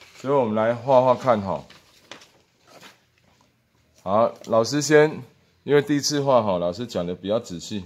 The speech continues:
比如这 A、B、C、A、B、C，哈，我们在画展开的时候，记住都是顺时钟，养成习惯顺时钟。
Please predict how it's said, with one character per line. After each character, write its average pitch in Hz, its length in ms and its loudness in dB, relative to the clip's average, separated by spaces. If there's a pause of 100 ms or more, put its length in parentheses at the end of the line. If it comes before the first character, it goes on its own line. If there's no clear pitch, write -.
比 95 100 -12
如 98 60 -6
这 123 220 -2
A、 113 480 -2 (360)
B、 110 540 -6
C、 104 440 -8 (760)
A、 104 360 -2 (800)
B、 98 400 -6 (400)
C， 95 420 -12 (680)
哈， 95 280 -2 (320)
我 104 80 -6
们 123 160 -2
在 160 140 2
画 156 160 -4 (140)
展 107 280 2
开 131 220 -2
的 120 140 -4
时 117 160 -8
候， 127 100 -2
记 127 180 -10
住 117 240 -12 (460)
都 131 160 2
是 135 160 -2
顺 131 300 -2
时 101 200 -8
钟， 98 380 -4
养 92 180 -6
成 95 160 -8
习 95 220 -10
惯 110 240 -2
顺 110 320 -6
时 90 220 -10
钟。 85 260 -8